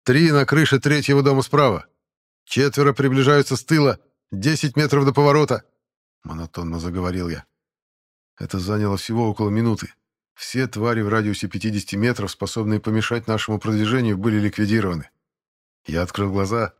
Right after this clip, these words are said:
Оказалось, что я чувствовал себя лучше, чем предполагал. То есть дар, если это был он, развивался и в сторону экономии используемой энергии. Я мысленно скривился. Нашёлся тут одарённый, хаос подери. Лучше бы вместо пузыря какой-нибудь огненный шар был.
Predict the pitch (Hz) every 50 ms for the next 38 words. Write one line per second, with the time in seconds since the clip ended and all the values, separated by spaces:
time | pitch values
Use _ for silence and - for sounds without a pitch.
0 | _ _ _ _ _ _ _ 92 87 - 104 104 113 135 143 135 127 - - -
1 | 127 127 123 - - 151 135 - - 135 123 - - 127 143 143 120 113 120 -
2 | - 127 - 135 127 120 123 123 - - 131 131 127 120 90 76 - _ _ _
3 | _ _ _ _ _ _ - 101 110 104 87 85 82 107 127 143 143 143 135 -
4 | 139 120 110 127 123 139 139 131 135 135 120 98 92 104 101 104 113 104 110 135
5 | 135 - - 143 - - - 139 131 135 135 139 135 - 143 131 123 120 131 131
6 | 135 139 123 - - 131 131 123 127 131 131 139 131 117 117 127 127 123 120 90
7 | - - _ _ _ _ _ _ _ _ _ _ _ _ _ _ _ _ _ -
8 | - 85 85 82 87 92 85 - 90 87 80 - - 95 92 95 95 90 85 -
9 | - - - _ _ _ _ _ 104 101 98 90 - - 127 120 104 92 - 104
10 | 85 101 95 - 101 98 101 113 110 107 110 104 92 87 85 80 - - - -
11 | - 117 95 82 82 - - - 92 95 104 101 90 - - _ _ _ _ _
12 | _ _ _ _ _ _ _ - 104 110 110 127 113 117 120 120 131 123 - -
13 | 104 - - 131 117 135 135 127 127 120 131 123 - 127 123 123 123 123 123 131
14 | 117 120 123 127 117 - - 110 110 113 110 110 101 -